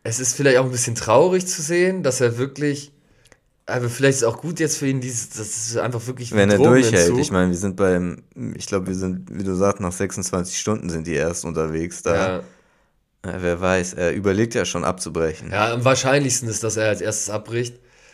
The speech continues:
Speaker 1: Äh, aber man würde ihm wünschen, dass er ein bisschen mal Digital Detox macht, weil das ist schon, äh, hart zu sehen.
Speaker 2: Er hat halt eine Aktion gebracht und da sind wir wieder beim Verhältnis Sympathie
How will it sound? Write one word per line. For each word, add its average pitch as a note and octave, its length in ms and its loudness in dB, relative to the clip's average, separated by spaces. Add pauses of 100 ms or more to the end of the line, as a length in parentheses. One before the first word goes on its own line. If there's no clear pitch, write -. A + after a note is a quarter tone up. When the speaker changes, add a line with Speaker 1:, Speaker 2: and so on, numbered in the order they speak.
(260)
Speaker 1:
Äh, A2 80 -4 (220)
aber C3+ 320 6
man B2+ 260 2
würde C#3+ 200 0
ihm B2+ 140 0
wünschen, D3 420 0
dass B2 200 0
er A#2 120 2
ein A2+ 160 -4
bisschen D3 400 -2
mal B2 120 2
Digital A#2+ 400 -4
Detox B2+ 380 -4
macht, A2+ 300 -4
weil G#2 120 -2
das A2+ 240 -2
ist - 160 -4
schon, G#2+ 360 -6 (500)
äh, G#2 280 0
hart A#2+ 220 -2
zu - 140 -6
sehen. G#2+ 380 -2 (400)
Speaker 2:
Er G2 160 -2
hat A#2+ 180 2
halt B2 180 2
eine A#2 300 2
Aktion A2 400 0
gebracht F#2 560 2
und G2+ 140 -4
da G2 120 2
sind G#2 140 -2
wir G#2+ 160 0
wieder G2 480 4 (120)
beim F#2 220 2
Verhältnis G#2 840 0
Sympathie A2+ 880 2